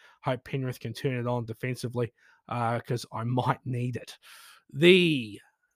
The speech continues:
Super Saturday started off with the Roosters and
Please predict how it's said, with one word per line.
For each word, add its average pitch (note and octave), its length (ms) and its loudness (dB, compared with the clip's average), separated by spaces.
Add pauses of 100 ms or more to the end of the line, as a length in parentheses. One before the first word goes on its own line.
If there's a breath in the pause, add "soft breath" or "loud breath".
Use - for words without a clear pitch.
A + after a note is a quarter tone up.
(420)
Super - 560 -2
Saturday D#3+ 480 4
started D3+ 580 4
off E3 480 0 (800 soft breath)
with E3 280 -2
the C#3+ 240 2
Roosters F3 640 4 (120)
and F3 360 2